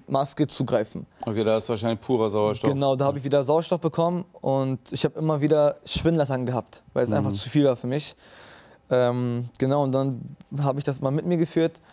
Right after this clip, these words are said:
Speaker 1: Das war halt so ein Prozedere, das ging eine lange Zeit natürlich. Und irgendwann mal kam der Tag der Entlassung, ne? Der Schlauch muss gezogen werden.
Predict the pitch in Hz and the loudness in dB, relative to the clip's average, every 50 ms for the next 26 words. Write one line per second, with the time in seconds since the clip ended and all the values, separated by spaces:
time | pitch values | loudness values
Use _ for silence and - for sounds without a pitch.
0 | - _ _ _ - 123 - - 143 147 147 139 - 147 135 - - 110 - - | -20 _ _ _ -8 -6 -4 0 0 0 0 0 -2 -6 -8 -6 -8 -6 -2 0
1 | 151 151 147 143 135 127 - - - 143 139 135 123 - - _ _ _ - 131 | 2 4 4 4 2 2 -2 -2 -2 -2 -2 -2 -4 -10 -14 _ _ _ -2 0
2 | 131 131 131 135 135 131 - - 143 147 151 - 147 143 - - 156 160 165 175 | 2 2 2 0 0 0 0 0 0 0 0 -2 -4 -2 0 0 0 2 0 -2
3 | - - _ _ - - - - - - - - - - _ _ _ _ _ - | -4 -10 _ _ -20 -20 -20 -20 -20 -20 -20 -20 -20 -20 _ _ _ _ _ -2
4 | 147 151 - 175 180 160 160 170 170 170 165 165 165 151 - - 151 151 147 139 | 0 0 2 2 2 2 2 0 2 2 2 2 2 2 0 -2 -2 0 -2 0
5 | - 156 151 160 151 - - - _ _ _ _ _ _ _ _ _ _ _ - | 0 2 2 0 0 -4 -10 -20 _ _ _ _ _ _ _ _ _ _ _ 2
6 | 135 135 139 135 - 147 143 - 135 117 117 127 147 165 180 - _ _ _ _ | 2 2 2 2 0 -2 -2 -4 -8 -8 -6 -4 -4 -4 -6 -8 _ _ _ _
7 | _ _ _ _ _ _ - 135 127 - - 165 160 151 131 139 135 - - - | _ _ _ _ _ _ 0 0 2 2 2 2 2 0 0 -6 -10 -10 -10 -6
8 | - 127 123 123 113 113 101 - | -4 -2 -2 0 0 -2 -4 -6